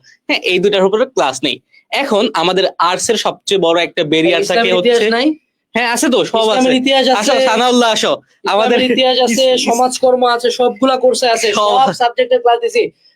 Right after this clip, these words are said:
Speaker 2: বিশেষ করে ভাই মনোবিজ্ঞান পর্যন্ত অ্যাড করাইছি ভাই। অনলাইনে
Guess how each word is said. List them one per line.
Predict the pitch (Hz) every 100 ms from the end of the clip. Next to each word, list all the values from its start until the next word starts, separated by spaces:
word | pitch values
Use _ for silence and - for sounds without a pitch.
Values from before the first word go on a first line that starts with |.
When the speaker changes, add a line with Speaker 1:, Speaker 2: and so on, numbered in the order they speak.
| -
Speaker 2:
বিশেষ | 170 277
করে | 277 262
ভাই | 262
মনোবিজ্ঞান | 240 269 294 294 294
পর্যন্ত | 269 269 269
অ্যাড | 233
করাইছি | - 214 185 196
ভাই। | 190 139 131 _ _ _ _
অনলাইনে | 196 240 269 277 285 277 196